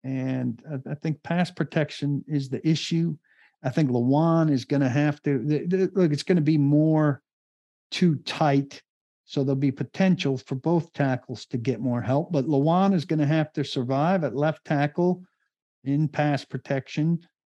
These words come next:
uh, on an island more often, get back to the guy he was before the A C L injury.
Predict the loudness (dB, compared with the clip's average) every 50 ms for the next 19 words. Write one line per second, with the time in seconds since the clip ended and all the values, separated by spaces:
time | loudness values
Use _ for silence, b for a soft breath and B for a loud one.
0 | _ _ _ _ _ _ -12 -8 -8 -6 -4 0 2 4 4 4 4 4 4 4
1 | 2 2 2 2 2 2 2 0 0 -2 -4 -4 -2 0 0 2 2 2 2 2
2 | 2 2 0 0 -2 -2 -2 -2 -2 -2 -2 -4 -2 0 0 0 0 -2 -2 -4
3 | -2 -2 0 0 0 2 2 2 2 2 2 2 2 2 2 0 -2 -4 -8 -8
4 | -6 -2 0 0 2 2 2 0 0 0 0 -2 -2 -2 0 0 2 0 0 0
5 | 0 0 -2 -2 -2 -2 -2 0 -2 -2 -4